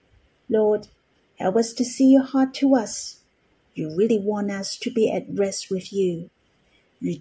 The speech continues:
dwelled inside us. How you long to experience and enjoy you deeply.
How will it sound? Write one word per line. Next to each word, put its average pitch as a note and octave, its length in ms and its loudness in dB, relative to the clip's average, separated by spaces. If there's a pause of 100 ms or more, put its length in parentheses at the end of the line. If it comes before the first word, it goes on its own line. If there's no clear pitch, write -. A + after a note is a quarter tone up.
dwelled G3 560 2
inside A3 500 0 (100)
us. - 360 -10 (560)
How F#3 180 0
you G#3+ 220 0
long A#3 240 4
to A#3+ 100 4
experience A3 1040 2
and C4 120 6
enjoy C4 420 8
you B3+ 220 6
deeply. G#3 680 2